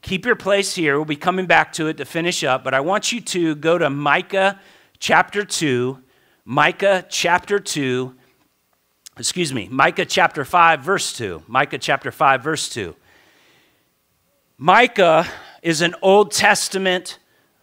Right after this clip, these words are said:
book that was written five to seven hundred years before Christ was born.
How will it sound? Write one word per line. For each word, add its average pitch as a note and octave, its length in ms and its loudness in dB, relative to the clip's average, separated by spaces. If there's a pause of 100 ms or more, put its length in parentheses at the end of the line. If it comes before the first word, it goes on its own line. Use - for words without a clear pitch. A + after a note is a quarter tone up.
(180)
book C#3 380 2
that D#3+ 240 4
was D3+ 220 -4
written F#3 540 0 (340)
five G#3+ 680 6
to F3+ 120 -2
seven G#3+ 420 2
hundred F#3 420 0
years E3 600 0
before D#3+ 400 0
Christ G3+ 680 0
was D3+ 340 2
born. B2+ 640 -4